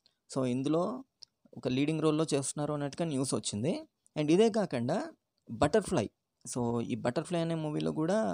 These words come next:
అనుపమ గారు ఒక లీడింగ్ రోల్‌లో ఉన్నారు. And షూటింగ్స్ అవి కూడా under ప్రాసెస్‌లో ఉన్నాయన్నమాట. So, అనుపమ గారికి actually ఫ్యూచర్ ప్రాజెక్ట్స్ గురించి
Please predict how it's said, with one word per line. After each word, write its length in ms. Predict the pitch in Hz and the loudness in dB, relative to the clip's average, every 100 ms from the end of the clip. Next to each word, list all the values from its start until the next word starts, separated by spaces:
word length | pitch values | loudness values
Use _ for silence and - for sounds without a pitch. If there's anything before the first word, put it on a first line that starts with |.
| - - | -6 -6
అనుపమ 320 | 127 139 151 151 | -4 -2 -2 -2
గారు 120 | 147 | -4
ఒక 120 | 139 | -4
లీడింగ్ 320 | 135 143 147 143 | -2 -2 -2 -2
రోల్‌లో 220 | 139 139 | 0 0
ఉన్నారు. 380 | 127 120 113 180 330 _ _ _ _ _ | -2 -2 -2 -4 -6 _ _ _ _ _
And 140 | 117 120 | -6 -4
షూటింగ్స్ 340 | - 139 151 143 | -4 -4 -4 -4
అవి 120 | 139 | -4
కూడా 220 | 147 151 175 160 | -4 -2 -2 -2
under 160 | 131 131 | -4 -4
ప్రాసెస్‌లో 500 | 123 120 147 160 151 | -6 -6 -6 -2 -2
ఉన్నాయన్నమాట. 540 | 123 113 101 98 98 170 302 _ _ _ _ _ _ - | 0 -2 -2 -4 -4 -4 -6 _ _ _ _ _ _ -8
So, 120 | 160 160 160 156 151 - _ _ _ _ _ | -2 0 0 -2 -6 -12 _ _ _ _ _
అనుపమ 280 | 131 139 175 185 | -8 -2 0 2
గారికి 320 | 185 170 202 202 202 - - 135 | 0 0 -2 -2 -2 -8 -8 -6
actually 340 | - 180 185 | -2 0 0
ఫ్యూచర్ 400 | 180 156 160 180 175 | 0 -2 0 0 -2
ప్రాజెక్ట్స్ 320 | 170 165 156 | -4 -4 -4
గురించి 220 | 165 170 | -4 -4